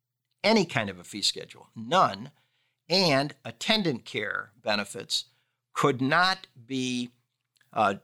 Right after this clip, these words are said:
dependent upon the identity of the caregiver. So if the attendant care was reasonably necessary because of the person's condition,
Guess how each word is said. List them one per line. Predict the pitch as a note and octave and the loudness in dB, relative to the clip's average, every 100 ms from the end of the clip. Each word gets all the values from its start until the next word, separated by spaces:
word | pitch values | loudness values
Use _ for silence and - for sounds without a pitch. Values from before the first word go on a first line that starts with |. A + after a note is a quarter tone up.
| - | -6
dependent | A#2+ - - F#3+ D3 G2+ | -6 -2 0 0 0 -4
upon | G2 - F#2 G2 G2+ - _ | -6 -8 -8 -8 -18 -20 _
the | C#3 A#2+ | 0 2
identity | A2+ F#2+ C3 C#3+ A#2+ G#2+ A2 - | 2 2 2 2 0 -4 -8 -10
of | G2 F2 | -10 -8
the | F#2+ _ - | -8 _ -8
caregiver. | - A#2+ F#2+ D2+ - - - _ _ _ _ _ _ - | 0 2 2 -2 -20 -20 -20 _ _ _ _ _ _ -6
So | - A2 | 2 2
if | - A#2+ - - G#2+ | 2 -4 -6 -16 -8
the | A2 G#2 - _ - | -4 -2 -4 _ -10
attendant | C3 - F3+ - - | -6 0 0 0 -4
care | D3+ D3 | -4 -2
was | C3 G2 G2+ | -4 -4 -4
reasonably | A#2 D#3 F3 E3 E3+ D#3 | -2 0 0 0 -2 0
necessary | D3+ - A#2+ G3 G#3 | 2 2 0 -2 -2
because | C3 B2 A#2 A2+ | -4 -10 -10 -10
of | |
the | G#2+ | -12
person's | - C3 B2 B2 A#2+ | -14 -4 -2 -2 -4
condition, | - B2+ C3+ - - | -4 -2 -2 -2 -4